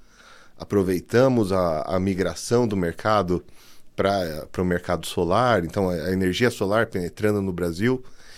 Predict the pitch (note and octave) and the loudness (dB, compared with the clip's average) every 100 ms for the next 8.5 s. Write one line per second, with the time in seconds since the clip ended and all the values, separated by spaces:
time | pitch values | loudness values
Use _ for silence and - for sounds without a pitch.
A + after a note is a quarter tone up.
0 | - G2+ G#2 A2 - A2+ - F#2 A2+ G#2+ | -12 -4 -2 -4 -4 -6 -4 0 0 0
1 | - - - - - A2+ G2+ A2+ A2 C3+ | -4 -20 -20 -20 -2 0 4 4 8 8
2 | A2 G#2 F#2+ F#2 E2+ F2+ - F2 F2 F2 | 6 2 -2 -2 -2 -2 -2 -6 -8 -4
3 | F2+ E2+ - F2+ D2+ D2+ E2+ E2+ G#2 A#2 | -4 -2 -2 -2 -2 -6 -8 -6 -2 -2
4 | A2+ - - - - - A2 G2+ G2 - | -4 -14 -20 -20 -14 -4 -4 0 -2 0
5 | C3+ C3 A2+ G#2 A2 G2+ F#2 F2 D2+ F2+ | 0 2 0 0 0 -2 -4 -10 -10 -10
6 | E2+ F#2+ - G#2+ F2+ G#2+ C3+ B2+ A2+ F2+ | -8 -10 -6 -4 0 2 2 2 0 -4
7 | E2 A#2+ A#2+ D#2+ F#2 F2 A2 A#2 G#2 - | 0 0 0 -2 -2 0 0 0 -2 -4
8 | F2+ F#2+ A#2 B2+ C3 | -2 2 2 2 -4